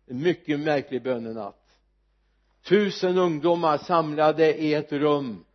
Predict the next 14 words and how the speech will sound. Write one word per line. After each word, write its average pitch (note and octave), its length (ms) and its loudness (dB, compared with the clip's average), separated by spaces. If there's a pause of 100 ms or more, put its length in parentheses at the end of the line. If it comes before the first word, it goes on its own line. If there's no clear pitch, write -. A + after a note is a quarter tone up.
(300)
Och C3+ 120 -6
det D#3 120 4
var D#3+ 140 2
ingen, E3 640 0
eh, D#3 680 2 (680)
behövdes F3+ 460 0
ingen F#3 460 0
sån G3 160 -8
här D3 200 4
discoljus D3+ 1040 -2
och F3 80 0
ingen F3 360 2
rök, D#3+ 580 2
utan D#3+ 440 -2